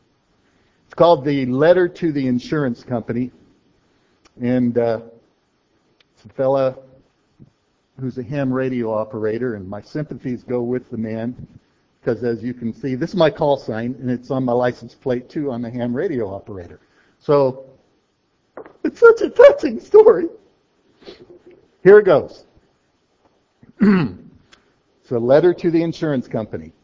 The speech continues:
I am writing in response to your request for additional information. In block number three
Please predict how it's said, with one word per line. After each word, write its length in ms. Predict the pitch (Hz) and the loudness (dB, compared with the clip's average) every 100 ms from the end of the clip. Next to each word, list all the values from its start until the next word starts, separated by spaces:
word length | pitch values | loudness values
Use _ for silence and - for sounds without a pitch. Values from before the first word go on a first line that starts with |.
| _ _ _ | _ _ _
I 160 | 135 143 | -4 -2
am 160 | 131 | 0
writing 420 | 127 151 185 214 190 | 4 6 6 4 2
in 120 | 160 | 0
response 540 | 139 - 156 156 156 | -4 -4 -2 -2 -4
to 100 | - | -8
your 180 | 143 131 | -8 -4
request 520 | 127 120 127 127 - | -4 -4 -4 -4 -4
for 200 | - 117 | -8 -6
additional 540 | 110 123 135 131 127 123 | -6 -6 -8 -4 -2 -2
information. 720 | 123 123 110 113 117 - 76 - _ _ _ _ _ _ | -4 -4 -6 -4 -6 -10 -20 -20 _ _ _ _ _ _
In 160 | 139 123 | -4 2
block 360 | 147 175 185 | 6 6 4
number 300 | 185 170 143 | -2 0 0
three 720 | 135 - 143 190 143 104 117 | -2 -6 0 2 2 -2 -12